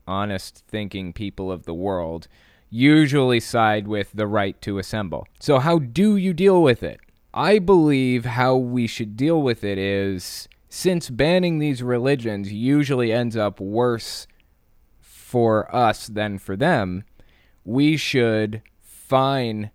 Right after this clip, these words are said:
the organizations for every human rights violation. Say ten dollars for every human rights violation. Jehovah's Witnesses are telling people that they're not allowed to talk to their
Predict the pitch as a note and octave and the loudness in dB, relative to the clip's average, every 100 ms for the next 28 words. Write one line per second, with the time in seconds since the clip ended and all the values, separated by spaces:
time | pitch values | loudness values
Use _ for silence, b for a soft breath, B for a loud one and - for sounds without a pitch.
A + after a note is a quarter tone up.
0 | _ A#2+ A#2+ A#2 A2+ A2+ G#2+ G2 G#2 G#2 | _ -2 0 2 0 0 -2 -2 -2 -2
1 | - F#2+ E2 D#2+ D#2 - - _ _ - | -4 -8 -8 -10 -12 -14 -16 _ _ -4
2 | B2 - C#3 C3+ D3 C#3+ C#3 C3 _ - | -2 0 2 2 2 2 0 -6 _ -8
3 | - C#3 C3+ B2+ A#2 A#2 A2 A2 - - | -2 0 0 -2 0 0 2 0 -4 -12
4 | - - F#2 A2+ G#2+ G2+ F2+ F2+ D#2+ - | -16 -18 -2 0 0 -2 -4 -6 -8 -12
5 | B1 - _ _ _ - A#2 - C#3+ D3 | -14 -18 _ _ _ -4 -4 -2 0 0
6 | C#3+ B2 A2+ F#2 D2+ D#2+ - b b - | 2 2 2 -2 -6 -12 -16 b b -2
7 | B2+ B2+ A#2+ B2+ G#2+ A#2 G#2+ G2+ F#2 F2+ | 2 2 2 2 0 -2 -2 -2 -2 -2
8 | - F#2+ F2 E2 C#2+ B1+ - - - _ | -4 -4 -2 -4 -6 -10 -12 -16 -20 _
9 | - A#2+ C#3 C#3 A#2+ C3+ B2 C3 C#3+ C3+ | 2 4 4 2 0 0 0 -2 0 2
10 | B2+ A#2 G#2+ G#2 B2+ A#2+ A#2+ A#2 B2+ A#2+ | 2 0 0 0 0 0 0 -2 -4 -2
11 | B2 A#2+ A#2+ A#2 A2 G#2+ A2 G#2 G#2 G#2+ | 0 2 0 0 -2 -2 -4 -4 -2 -2
12 | G#2 G2+ G2+ G2+ G2 A2 G#2 - G#2+ G2+ | -2 0 -2 -4 -6 -4 -4 -4 -4 -2
13 | G2 F#2 | -2 -4